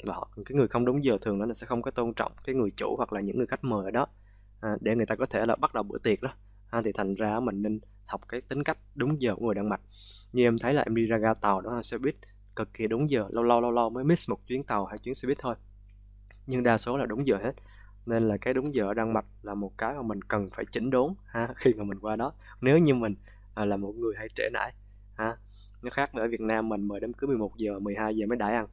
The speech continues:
Đó, tại vì khách nó đến trễ quá ha. Đó. Cho nên là nếu mà em đến trễ là mất điểm ha. À, rất, rất là mất luôn cái mối quan hệ đó. Thì thành ra là mình nên đến đúng hoặc là đến sớm hơn một xíu thôi, đừng có đến sớm quá sớm. Và khi mà em vào nhà á,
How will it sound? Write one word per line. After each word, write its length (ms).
Đó, 160
tại 80
vì 100
khách 200
nó 100
đến 160
trễ 160
quá 220
ha. 240
Đó. 240
Cho 40
nên 200
là 100
nếu 120
mà 120
em 100
đến 140
trễ 200
là 80
mất 200
điểm 160
ha. 280
À, 80
rất, 80
rất 200
là 240
mất 180
luôn 140
cái 80
mối 120
quan 140
hệ 180
đó. 100
Thì 100
thành 160
ra 180
là 100
mình 200
nên 140
đến 160
đúng 220
hoặc 160
là 100
đến 120
sớm 240
hơn 120
một 80
xíu 240
thôi, 200
đừng 160
có 60
đến 160
sớm 300
quá 120
sớm. 220
Và 220
khi 180
mà 120
em 80
vào 140
nhà 280
á, 80